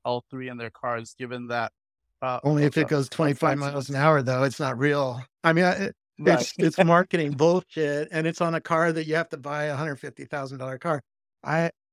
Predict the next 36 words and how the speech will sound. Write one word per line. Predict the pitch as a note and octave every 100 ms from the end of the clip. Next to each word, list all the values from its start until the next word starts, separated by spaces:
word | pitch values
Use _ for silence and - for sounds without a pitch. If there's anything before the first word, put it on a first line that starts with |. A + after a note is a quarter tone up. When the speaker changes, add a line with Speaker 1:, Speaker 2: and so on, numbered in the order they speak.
| -
Speaker 1:
<laughs> | F#3
Speaker 2:
my | B3 D#3+ F3
Tesla's | F3+ F#3+ G3+ - E3 C#3
running | E3 F3
on | E3 D#3+
a |
car | - E3+
that's | E3+ D3+
five | D#3+ D#3 D#3
years | D#3+ C#3+
old. | E3+ D#3+ A#2
So | -
you, | C#3 D#3 F3
you, | D#3+ C#3+ C#3 - C#3
Mercedes | F3+ E3+ E3 G3+ G3 E3 C#3+
is | D3
at | D#3 D3+
least | F3 A#3 G3 -
five | C#3+ B2+
years | A#2 C3 B2
behind | C3 A#2+ A#2+ A2
Tesla, | A#2 A2 C3+ E3+ _ _ _ _
and | E3 D#3+ E3 F3
they | D3 F3+
don't | A3 G#3+
have | D3+ E3 F3
the | D#3
numbers | D#3 D3 F3+ A3+ A3 F3
of | F#3
cars | - C#3+ C#3+ D#3 C#3+
on | D3+ F#3
the | G3+
road | D#3+ D3+ D3 C#3+
to | C#3
do | B2 F3+
robotaxi | D#3+ E3+ C#3 C3 - C3 A#2 - G#2+